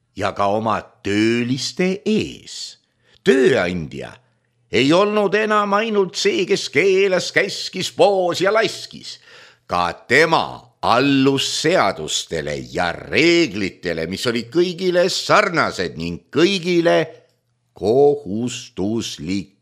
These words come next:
Seadus tekitas olukorra, kus igat tööandjat austati seni, kuni tema austas üldiseid reegleid. Iga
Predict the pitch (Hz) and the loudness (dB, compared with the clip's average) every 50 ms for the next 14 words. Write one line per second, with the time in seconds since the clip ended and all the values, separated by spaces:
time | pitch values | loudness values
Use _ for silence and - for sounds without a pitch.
0 | _ - 80 67 55 53 - _ _ - _ _ _ _ _ _ _ _ _ _ | _ -12 -12 -12 -12 -16 -20 _ _ -20 _ _ _ _ _ _ _ _ _ _
1 | _ _ _ - - - - - - - - - - _ _ - - 196 240 262 | _ _ _ -20 -20 -20 -20 -20 -20 -20 -20 -20 -20 _ _ 2 2 4 6 4
2 | 254 208 233 214 - - 233 240 - 220 - - 226 170 - 135 240 208 147 110 | 4 2 0 -2 -2 -4 -6 -8 -8 -8 -4 -2 0 0 0 2 2 2 2 4
3 | 107 110 101 95 90 82 78 71 58 - - _ _ _ _ _ _ _ _ - | 2 2 2 2 -2 -2 -4 -6 -8 -12 -20 _ _ _ _ _ _ _ _ -4
4 | - 135 135 - - - - 226 190 190 135 117 - - - - 180 190 185 175 | -2 -2 -2 -2 -4 -2 -2 0 2 2 0 0 -2 -8 0 2 4 4 4 4
5 | 165 165 160 160 151 139 120 123 117 110 107 - - - _ - 120 131 147 151 | 4 2 2 2 0 2 2 2 2 0 -2 -4 -12 -18 _ 0 0 0 0 0
6 | 147 - - - - 196 185 - - - 82 78 69 - - - - 117 131 151 | -4 -6 -6 -2 -2 -2 -2 -2 -6 -10 -10 -8 -8 -8 -8 -4 0 2 2 2
7 | 156 170 185 196 208 220 208 - - _ _ _ _ _ - 117 110 107 98 90 | 2 2 2 0 0 -2 -4 -6 -8 _ _ _ _ _ -4 -2 -2 0 0 -2
8 | 82 73 - _ _ - 165 185 196 175 120 78 69 67 64 - - _ _ _ | -4 -4 -8 _ _ -6 -4 -2 -2 -2 -4 -6 -8 -10 -14 -16 -18 _ _ _
9 | - 87 98 110 131 156 175 165 - - - - - 185 175 170 - - - _ | -4 -2 0 0 0 -2 -4 -6 -8 -10 -10 -6 -4 -4 -4 -4 -6 -8 -12 _
10 | _ - 87 92 98 101 208 107 101 95 120 120 120 - 135 127 135 139 139 131 | _ -6 -2 -2 0 0 0 -2 -2 -2 -2 -2 0 0 0 0 0 -2 -6 -10
11 | - - - - - - 98 85 73 69 65 64 - 69 69 65 64 64 58 - | -14 -16 -14 -8 -6 -4 -4 -4 -4 -6 -8 -10 -12 -14 -14 -12 -12 -14 -14 -18
12 | 50 92 _ _ _ _ _ _ _ _ _ _ _ _ _ _ _ _ _ _ | -20 -20 _ _ _ _ _ _ _ _ _ _ _ _ _ _ _ _ _ _
13 | _ _ _ _ _ _ _ _ _ _ _ _ _ - - - - - - - | _ _ _ _ _ _ _ _ _ _ _ _ _ -20 -20 -20 -20 -20 -20 -20
14 | - - _ _ _ _ _ _ _ _ _ _ _ _ - 87 120 113 127 127 | -20 -20 _ _ _ _ _ _ _ _ _ _ _ _ -2 0 2 4 6 6